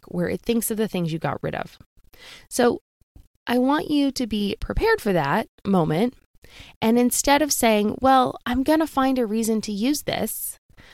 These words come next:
I want you to flip it and say, "You know, my brain's probably gonna come up with some really weird reason to use this, but it's probably not something that I,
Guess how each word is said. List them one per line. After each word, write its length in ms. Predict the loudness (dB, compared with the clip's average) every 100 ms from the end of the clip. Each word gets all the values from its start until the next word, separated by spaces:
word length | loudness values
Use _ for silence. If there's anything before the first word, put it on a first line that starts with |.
| -20 -6
I 80 | -4
want 220 | -4 -4
you 80 | -6
to 80 |
flip 300 | -6 -4 2
it 220 | 4 2 0
and 180 | -4 -2
say, 420 | -2 0 0 0 -4 -10 _ _
"You 100 | -2
know, 260 | 0 0 0
my 100 | -2
brain's 280 | -2 -4 -2
probably 420 | -2 0 0 -2
gonna 160 | -2 -4
come 240 | -2 0
up 140 | 0
with 80 | -2
some 260 | -2 -2 0
really 260 | -2 -2
weird 360 | -2 -2 -4 -4
reason 380 | -6 -4 -4 -4
to 120 | -6
use 260 | -6 -6 -2
this, 380 | 0 -2 -6 -14 -20 -20 -20 -2
but 280 | 0 0 -2 _ -20 _ _ _ _
it's 160 | -8 -6
probably 460 | -2 0 2 2
not 160 | 2 2
something 320 | -2 0 0
that 100 | 2
I, 240 | 0 0